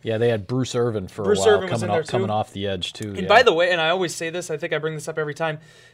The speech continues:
Speaker 2: John Schneider got killed for that draft pick back in two thousand twelve, and I always liked Bruce Irvin. I thought he fit exactly what they were trying to do, and he's just a consistent guy that's gonna get you seven, eight sacks, unless you're in Oakland and you just wanna ship him out. But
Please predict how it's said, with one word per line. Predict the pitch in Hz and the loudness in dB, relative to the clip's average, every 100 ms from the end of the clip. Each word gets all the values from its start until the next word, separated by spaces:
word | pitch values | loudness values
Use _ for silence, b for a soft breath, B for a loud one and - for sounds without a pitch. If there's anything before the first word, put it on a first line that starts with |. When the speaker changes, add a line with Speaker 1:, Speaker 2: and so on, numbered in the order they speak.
| - | 0
Speaker 2:
John | 208 262 | 2 2
Schneider | - 190 175 151 | -2 -4 -2 0
got | 143 127 - | 0 -2 -8
killed | - 175 160 135 | -8 -2 -2 -2
for | - 147 | -8 -6
that | 135 135 | -6 -6
draft | 139 135 127 - | -8 -8 -10 -14
pick | - - | -16 -10
back | 143 139 | -8 -8
in | 143 | -10
two | - 156 | -16 -12
thousand | 147 143 139 | -8 -8 -10
twelve, | - 165 143 147 | -8 -4 -4 -2
and | 170 | -2
I | 202 175 | 0 0
always | 165 156 131 143 | 2 2 0 -6
liked | 135 - | -12 -12
Bruce | 143 131 | -14 -14
Irvin. | 143 135 139 | -16 -16 -10
I | 151 | -10
thought | 156 180 156 156 B B B B | -4 0 2 0 B B B B
he | - 165 | -10 -10
fit | - 196 190 | 0 2 2
exactly | 143 151 175 196 175 | 0 0 0 0 -4
what | 165 | -4
they | 170 | -4
were | 156 | -6
trying | 156 170 | -4 -6
to | 160 | -2
do, | 180 165 | -2 -2
and | 185 | -4
he's | 240 | -6
just | 277 233 | -6 -4
a | 233 | -4
consistent | 196 - 240 226 160 | -4 -4 -6 -6 -6
guy | 185 190 | -6 -6
that's | 165 | -8
gonna | 196 160 | -10 -10
get | 175 180 | -12 -12
you | 156 | -12
seven, | - 170 160 | -6 -6 -6
eight | 156 147 | -10 -8
sacks, | 185 170 - - b b b - | -6 -6 -6 -18 b b b -8
unless | 170 185 - | -4 -4 -4
you're | 185 | -4
in | 160 | -2
Oakland | 180 180 160 156 | -4 -4 -8 -8
and | |
you | 151 | -8
just | 156 | -10
wanna | 165 | -8
ship | 139 180 160 | -6 -6 -4
him | 170 | -2
out. | 165 - | -2 -2
But | 160 | -6